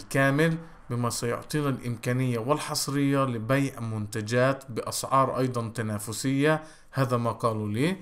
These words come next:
فسننتظر حتى سيكون متاح هذه الإمكانية ولإعلان هذه المنتجات.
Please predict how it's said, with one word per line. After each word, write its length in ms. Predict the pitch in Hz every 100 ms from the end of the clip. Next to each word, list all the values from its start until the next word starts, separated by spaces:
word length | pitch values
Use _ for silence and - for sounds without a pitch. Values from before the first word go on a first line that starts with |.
| - -
فسننتظر 1120 | - 131 123 127 123 127 156 185 180 160 131
حتى 500 | 175 165 - 151 143
سيكون 580 | 139 123 120 - 151 131
متاح 400 | 120 139 127 127
هذه 220 | 117 120
الإمكانية 880 | 110 113 107 123 131 143 139 139 139 - -
ولإعلان 600 | 127 117 117 113 131 131
هذه 340 | 120 120 107 107
المنتجات. 760 | 104 104 98 110 117 185 180